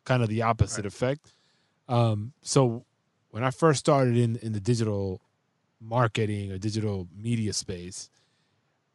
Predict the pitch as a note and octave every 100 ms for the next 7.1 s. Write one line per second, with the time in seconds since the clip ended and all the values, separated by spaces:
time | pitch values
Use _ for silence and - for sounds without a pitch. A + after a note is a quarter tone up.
0 | _ A#2 A#2+ A#2 A2 G2 C3 C3 A2+ G#2+
1 | G2+ G2+ G2 F#2 G2+ F2+ F#2 F2 F#2 _
2 | _ _ A2 G#2 G2+ F#2 F#2 F2+ _ _
3 | _ _ _ _ _ _ _ _ _ _
4 | _ E3+ E3 B2+ D3 D3+ B2+ B2+ A#2+ A2+
5 | G#2+ B2 A2 A#2 A2+ - C3 B2 A2 G#2
6 | G#2+ G2 G2 F#2 F2+ F2 F2+ F2 E2 D#2+